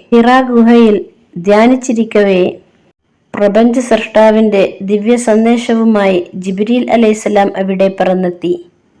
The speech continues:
എന്നിട്ട് നബിയോട് പറഞ്ഞു, "ഇഖ്റ ബിസ്മി റബ്ബിക്കൽ ലദീ ഖലഖ്.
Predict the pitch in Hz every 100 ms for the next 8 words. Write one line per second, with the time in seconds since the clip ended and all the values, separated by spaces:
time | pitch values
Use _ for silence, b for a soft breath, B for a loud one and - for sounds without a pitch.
0 | _ _ - 208 247 233 240 220 220 233
1 | 247 247 233 220 214 208 196 - - b
2 | b b - 208 220 226 240 233 220 226
3 | 226 226 226 208 208 214 220 220 214 202
4 | 208 208 202 - 196 190 -